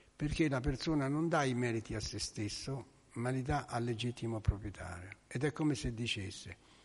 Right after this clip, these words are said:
"Sono orgoglioso di essere un servitore di una persona così grande." Io ho guardato sul dizionario italiano la definizione dell'umiltà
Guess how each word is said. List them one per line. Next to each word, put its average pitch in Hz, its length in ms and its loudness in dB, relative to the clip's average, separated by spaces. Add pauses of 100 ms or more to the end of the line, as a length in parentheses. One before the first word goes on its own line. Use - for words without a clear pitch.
(140)
"Sono 123 640 0
orgoglioso 139 720 2
di 120 200 -2
essere 135 580 0
un 117 160 -4
servitore 110 800 -4
di 117 100 -8
una 107 160 -4
persona 104 640 -6 (160)
così 104 300 -8
grande." 90 600 -10 (1300)
Io 175 180 4
ho 139 60 4
guardato 113 1120 0
sul 120 260 -4
dizionario 120 880 2 (200)
italiano 113 920 2 (2000)
la 135 100 6
definizione 143 640 4
dell'umiltà 113 840 0